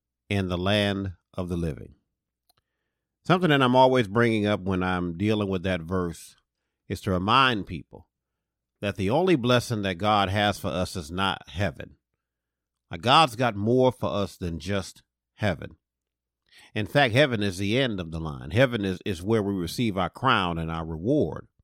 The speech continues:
God's got some blessings right now, right here in the land of the living. But let me just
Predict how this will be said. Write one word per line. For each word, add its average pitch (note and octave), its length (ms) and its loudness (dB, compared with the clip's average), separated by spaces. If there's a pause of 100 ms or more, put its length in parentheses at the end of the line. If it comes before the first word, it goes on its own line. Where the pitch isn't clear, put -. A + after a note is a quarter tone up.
(840)
God's D#3+ 380 0
got A#2+ 240 2
some F#2+ 240 -2
blessings E2+ 840 -2 (440)
right G2+ 320 2
now, F2+ 380 -4 (600)
right C3 300 2
here D3 240 4
in A2+ 200 0
the G#2+ 100 -2
land G2 280 -2
of F2+ 80 -6
the F#2 100 -4
living. D#2 360 -10 (1300)
But A#2+ 80 2
let F#3+ 140 2
me F3+ 100 2
just C3 320 -4